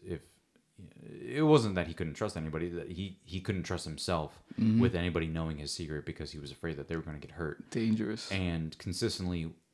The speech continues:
Speaker 1: it was proven every time that he trusted somebody with his secret, they got hurt.
Speaker 2: That is
Speaker 1: You
Speaker 2: true.
Speaker 1: know? It was just like, "Oh, okay, I love Mary Jane. I'm gonna tell Mary Jane that
Speaker 2: Yeah.
Speaker 1: I'm, I'm Spider-Man.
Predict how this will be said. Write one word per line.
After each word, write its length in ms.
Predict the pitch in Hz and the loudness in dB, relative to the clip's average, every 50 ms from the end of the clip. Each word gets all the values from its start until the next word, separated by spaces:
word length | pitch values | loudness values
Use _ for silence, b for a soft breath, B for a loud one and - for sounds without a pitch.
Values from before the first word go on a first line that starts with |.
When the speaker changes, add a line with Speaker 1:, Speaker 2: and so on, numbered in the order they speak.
| _ _ _ _ _ | _ _ _ _ _
Speaker 1:
it 100 | - 95 | -4 -4
was 100 | 80 76 71 | -4 -4 -8
proven 500 | - - - 135 131 92 85 69 65 65 b b b b b | -8 -6 -2 0 0 0 -2 -8 -10 -14 b b b b b
every 160 | - 87 85 85 | -6 -4 -2 -2
time 400 | - 87 80 76 76 73 65 - _ _ _ _ - | -2 -4 -4 -4 -4 -6 -10 -12 _ _ _ _ -6
that 200 | 90 87 82 - | -4 -4 -4 -4
he 140 | - 90 85 | -6 -8 -8
trusted 420 | - - - 104 92 - - 85 - | -6 0 2 2 2 2 -2 -8 -4
somebody 340 | - 98 87 80 78 78 78 | -2 -2 -2 -2 -2 -4 -4
with 160 | 78 80 - | -4 -6 -6
his 120 | 80 78 - | -6 -6 -4
secret, 320 | - 98 - 90 82 - | -4 -4 -2 -2 -4 -2
they 100 | - 82 | -4 -6
got 240 | 82 82 78 76 - | -4 -4 -6 -6 -2
hurt. 300 | - 90 78 - - - - - | -2 0 0 -2 -4 -10 -4 -2
Speaker 2:
That 140 | 101 104 107 | 0 2 2
is 180 | 110 113 110 - | 2 0 0 0
Speaker 1:
You 60 | 95 | 2
Speaker 2:
true. 100 | 85 82 | 4 6
Speaker 1:
know? 200 | 78 78 80 82 - _ _ _ _ _ _ _ _ _ _ _ _ _ - - | 6 4 2 -2 -8 _ _ _ _ _ _ _ _ _ _ _ _ _ -10 -4
It 80 | 101 | -2
was 120 | 98 95 92 | -2 0 0
just 160 | 95 87 76 | 0 -2 -2
like, 220 | 82 78 78 - - | -4 -6 -6 -6 -6
"Oh, 120 | 82 80 80 | -6 -6 -8
okay, 260 | - - 80 73 71 67 | -8 -8 -8 -8 -6 -6
I 80 | 78 90 | -2 0
love 220 | 92 92 92 - | 4 4 4 4
Mary 180 | 92 85 82 82 | 2 0 0 0
Jane. 240 | 73 85 87 82 82 | 0 0 -2 -2 0
I'm 80 | 80 | -2
gonna 140 | 82 82 82 | -2 -2 -4
tell 180 | 78 - 85 80 | -4 -4 -4 -2
Mary 220 | 78 80 80 80 76 | -2 -2 -2 -2 -2
Jane 240 | 82 82 82 78 | -2 -2 -2 -2
that 100 | 73 76 | -2 -2
Speaker 2:
Yeah. 100 | - 78 | -2 -2
Speaker 1:
I'm, 160 | 76 73 76 - - | -4 -4 -6 -8 -8
I'm 120 | 82 80 78 | -10 -10 -4
Spider-Man. 420 | - 95 95 92 85 82 80 76 | -2 0 0 2 2 0 -2 -4